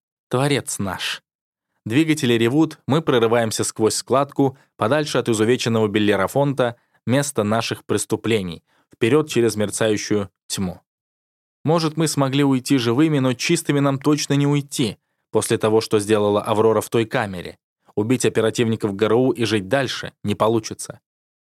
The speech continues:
И только вопрос времени, когда глобальное разведывательное управление и вся армия обороны Терры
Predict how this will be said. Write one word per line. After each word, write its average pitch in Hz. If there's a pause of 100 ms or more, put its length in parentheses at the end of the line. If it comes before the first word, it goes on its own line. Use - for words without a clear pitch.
(160)
И 135
только 165
вопрос 151
времени, 131
когда 104
глобальное 107
разведывательное 101
управление 107
и 120
вся 110
армия 101
обороны 101
Терры 104